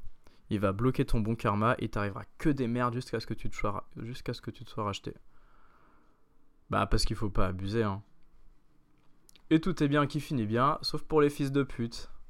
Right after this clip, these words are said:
Ça, ça fait vraiment plaisir. Euh, bien sûr,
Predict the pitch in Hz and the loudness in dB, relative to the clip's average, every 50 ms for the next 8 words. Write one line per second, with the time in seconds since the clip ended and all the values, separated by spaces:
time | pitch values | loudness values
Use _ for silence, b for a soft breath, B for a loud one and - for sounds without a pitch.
0 | - - - - 151 - - 104 104 107 101 101 98 95 95 95 - 110 104 98 | -18 -16 -10 -10 -8 -6 -6 -4 -4 -4 -2 -2 -2 -4 -4 -6 -4 -6 -4 -4
1 | 101 104 98 101 101 - - - - - - - - - - - - - - - | -2 -2 -4 -4 -6 -12 -16 -18 -20 -20 -20 -20 -20 -20 -20 -20 -18 -18 -16 -16
2 | - - - - - - - B B B B B B B B B B B B B | -18 -18 -20 -20 -20 -20 -20 B B B B B B B B B B B B B
3 | B B B - 120 117 117 113 113 110 110 113 113 110 110 110 110 110 110 110 | B B B 0 4 6 6 8 8 8 8 8 8 8 8 8 8 6 6 4
4 | 107 101 98 95 - - 165 - - | 4 2 0 -2 0 0 -2 -2 -2